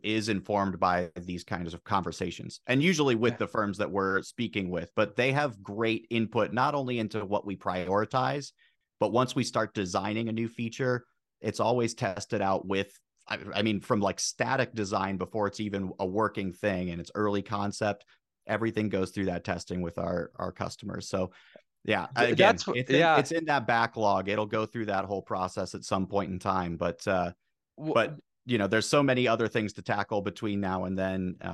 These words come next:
Speaker 1: Uh, and again,
Speaker 2: Sure.
Speaker 1: and things that are, frankly, you know, have as much or more impact on profitability, which is where we're focused.
Speaker 2: Absolutely. One thing that I thought was unique is your focus on A and E. Is that
Speaker 1: Mm.
Speaker 2: just,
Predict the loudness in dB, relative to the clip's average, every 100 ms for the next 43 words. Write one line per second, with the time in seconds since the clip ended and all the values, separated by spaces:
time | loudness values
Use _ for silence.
0 | -10 -12 -10 -12 -2 0 2 2 4 4
1 | 2 -2 -8 -4 -2 0 -2 -6 _ _
2 | _ _ _ _ _ _ _ _ _ -12
3 | -6 -6 -2 -4 -2 -2 0 0 -2 0
4 | 0 0 0 -2 0 0 0 0 -2 -2
5 | -4 -4 -6 -4 -6 -4 -4 -2 -2 -2
6 | -4 -8 -10 -12 -8 -8 -8 -12 -10 -10
7 | -12 -20 -20 _ _ -2 0 0 0 0
8 | 0 -2 -10 -20 -2 2 4 4 4 2
9 | 2 2 0 -6 -8 -6 -2 0 -2 -6
10 | _ 0 2 2 2 0 4 2 2 -2
11 | -2 -2 0 0 -2 -4 -4 -6 -8 -12
12 | _ _ _ _ _ _ 4 4 6 4
13 | 4 4 6 6 4 -8